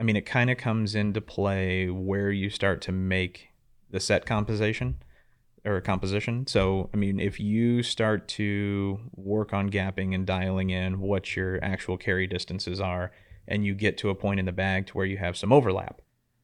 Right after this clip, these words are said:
I mean, there's nothing that says that we have to carry fourteen clubs in our set to be successful and play good golf.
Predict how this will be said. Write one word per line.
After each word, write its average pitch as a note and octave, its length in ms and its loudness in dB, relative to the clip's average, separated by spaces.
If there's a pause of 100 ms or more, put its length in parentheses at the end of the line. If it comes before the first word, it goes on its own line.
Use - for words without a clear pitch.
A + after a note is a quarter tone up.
I G2+ 60 -2
mean, G2 120 2
there's G2 200 0
nothing A2 500 2
that G#2 140 -2
says G2+ 520 0
that F#2+ 160 0
we G#2 140 -2
have G2 220 -2
to - 60 -8
carry F#2 460 0
fourteen F#2+ 460 -2
clubs F#2+ 300 -2
in F#2 80 -2
our F#2+ 100 0
set F2+ 320 -4
to - 100 -4
be F#2 280 -2
successful F#2 560 -2
and F#2 100 -2
play F#2 180 -2
good F#2 160 -4
golf. G2+ 260 -2